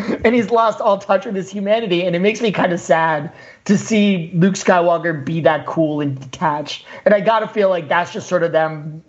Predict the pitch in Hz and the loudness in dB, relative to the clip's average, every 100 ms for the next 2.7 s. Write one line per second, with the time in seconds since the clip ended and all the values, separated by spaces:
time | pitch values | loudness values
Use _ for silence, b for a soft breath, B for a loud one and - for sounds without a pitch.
0 | 285 - 180 196 180 175 165 180 160 135 | -20 -14 -2 0 0 2 0 0 -2 -2
1 | 180 160 151 165 139 165 156 143 - 139 | -4 -4 -2 -2 -2 -4 -6 -6 0 0
2 | 185 156 139 160 170 - | 2 0 2 2 2 -2